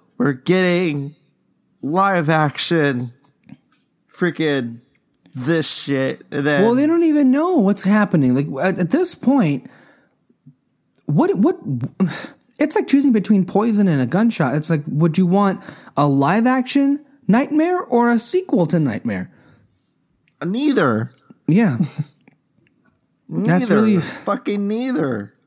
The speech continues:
Speaker 1: God damn, period.
Speaker 2: You know, Kyle, I think, I think we kinda willed this into existence 'cause, you know, we did a recent Once Upon a Retrospect for Nightmare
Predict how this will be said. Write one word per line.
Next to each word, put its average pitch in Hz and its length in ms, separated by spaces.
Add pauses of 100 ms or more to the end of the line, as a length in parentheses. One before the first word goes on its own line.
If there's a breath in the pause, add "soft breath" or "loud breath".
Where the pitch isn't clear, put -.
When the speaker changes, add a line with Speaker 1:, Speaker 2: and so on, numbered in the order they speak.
(680)
Speaker 1:
God 330 320 (220)
damn, 175 420 (160)
period. 214 720 (1160 loud breath)
Speaker 2:
You 143 80
know, 151 140
Kyle, 165 480
I 135 80
think, 175 340 (1000)
I 123 100
think 185 200
we 180 80
kinda 147 300
willed 123 440
this 139 320
into 127 280
existence 113 600
'cause, 113 320 (920 loud breath)
you 139 100
know, 151 120
we 165 120
did 196 160
a 151 80
recent 160 380
Once 151 200
Upon 156 240
a 127 80
Retrospect 151 560
for 147 100
Nightmare 165 560